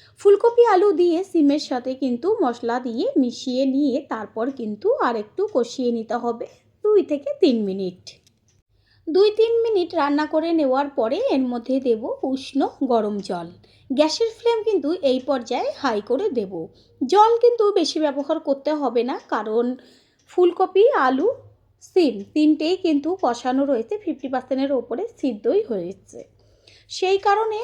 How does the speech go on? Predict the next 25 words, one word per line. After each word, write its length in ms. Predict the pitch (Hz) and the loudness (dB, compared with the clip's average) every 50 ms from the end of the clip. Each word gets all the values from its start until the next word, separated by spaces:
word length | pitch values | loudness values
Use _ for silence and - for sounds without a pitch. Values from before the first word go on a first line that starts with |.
| 587 571 | 0 2
অল্প 260 | 370 277 277 269 - 277 285 | 2 2 2 0 -2 -2 -2
জল 260 | 254 277 262 233 240 247 | 0 0 0 0 0 -2
দিলেই 360 | 233 247 233 226 208 233 269 | -2 -4 -4 -2 -2 -2 -2
কিন্তু 360 | 269 - 339 339 339 320 254 277 381 453 - _ _ _ _ _ _ - | -4 -2 -2 -2 -2 -4 -4 -8 -8 -10 -12 _ _ _ _ _ _ -8
রেসিপিটা 500 | 226 226 220 - 254 254 247 226 339 403 440 - | -8 -8 -6 -8 -8 -8 -8 -8 -8 -8 -8 -4
তৈরি 280 | - 247 220 - - 403 440 - | -4 -4 -4 -2 -4 -6 -6 -6
হয়ে 220 | - 240 208 185 175 | -6 -4 -4 -4 -4
যাবে। 320 | - 208 190 - - - 220 - _ - - - - - | -8 -14 -16 -16 -16 -18 -18 -20 _ -20 -20 -20 -16 -8
আর 120 | - 240 226 226 - | -6 -4 -4 -2 -4
এটা 180 | 311 311 427 415 | -2 -2 -2 -2
কিন্তু 240 | 453 453 427 - 320 | -2 -2 -2 -2 -4
পাতলা 460 | 285 - 269 233 220 - 226 226 233 226 | -2 -2 -4 -6 -6 -6 -6 -6 -6 -6
ঝোল 280 | 226 214 208 226 247 247 | -8 -6 -4 -4 -2 0
হবে 260 | 269 359 381 415 381 | 0 0 0 0 0
না, 120 | 302 269 277 | -2 -2 -4
বেশ 240 | 247 240 214 214 - - | -4 -4 -4 -4 -4 -6
একটু 240 | 254 240 - - 427 539 523 - | -8 -6 -4 -4 -4 -2 -2 -4
গা 120 | 254 220 214 | -4 -4 -4
মাখা 340 | 220 226 220 226 - 427 453 440 | -4 -6 -6 -4 -4 -4 -2 0
হবে, 200 | 403 403 403 285 320 | -2 -2 -2 -2 -4
সেটাই 380 | 330 - 240 233 - 240 311 370 | -4 -6 -10 -10 -6 -6 -6 -6
খেতে 280 | - - 240 220 - 415 453 | -4 -6 -8 -6 -6 -8 -6
ভালো 200 | - - 247 220 | -6 -6 -6 -6
লাগবে। 360 | 208 208 214 202 190 185 - 233 226 _ _ - - - _ _ _ _ - | -6 -10 -12 -14 -18 -18 -20 -20 -20 _ _ -20 -20 -20 _ _ _ _ 0
দেব 300 | 349 311 277 381 440 453 | 2 4 6 6 8 8